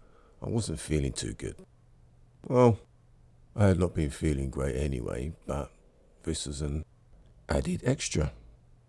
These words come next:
My heart was racing, even when sitting down. When I woke up in the mornings and moved to get out of bed, it was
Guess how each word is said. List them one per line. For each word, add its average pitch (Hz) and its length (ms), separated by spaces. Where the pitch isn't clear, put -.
My 151 120
heart 117 260
was 78 200
racing, 101 500
even 147 500
when 120 400
sitting - 560
down. 90 420
When 95 160
I 92 40
woke 143 320
up 143 160
in 104 80
the 104 60
mornings 82 720
and 92 220
moved 92 240
to 82 100
get 87 180
out 82 160
of 73 160
bed, 65 300
it 85 140
was 90 200